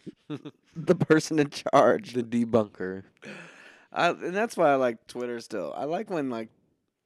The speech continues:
Speaker 2: I liked when Twitter was, like, a lot of celebrities just, like, saying shit.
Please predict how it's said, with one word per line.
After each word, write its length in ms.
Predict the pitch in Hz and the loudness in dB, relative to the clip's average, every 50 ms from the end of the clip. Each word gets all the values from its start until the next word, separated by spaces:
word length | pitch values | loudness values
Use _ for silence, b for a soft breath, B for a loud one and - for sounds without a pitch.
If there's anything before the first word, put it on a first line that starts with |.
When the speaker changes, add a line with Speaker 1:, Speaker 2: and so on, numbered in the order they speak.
| _ _ _ _ _ - | _ _ _ _ _ -6
Speaker 2:
I 80 | 120 147 | -4 -2
liked 260 | 156 165 180 175 - | -2 -2 -2 -2 -4
when 140 | 175 165 156 | -8 -8 -6
Twitter 280 | 160 151 143 139 143 135 | -6 -4 -2 -2 0 -2
was, 160 | 127 113 - | -2 -4 -6
like, 140 | 104 107 107 | -8 -8 -6
a 40 | |
lot 180 | 104 107 110 117 | -4 -4 -4 -4
of 60 | 120 - | -6 -8
celebrities 460 | - 117 110 113 110 120 120 113 107 | -10 -8 -8 -8 -8 -8 -10 -10 -12
just, 160 | 117 113 117 | -14 -16 -12
like, 200 | 104 85 80 101 | -10 -10 -10 -12
saying 300 | 113 - 107 107 90 101 | -14 -14 -14 -14 -14 -14
shit. 280 | 110 - 101 73 - | -16 -16 -14 -16 -16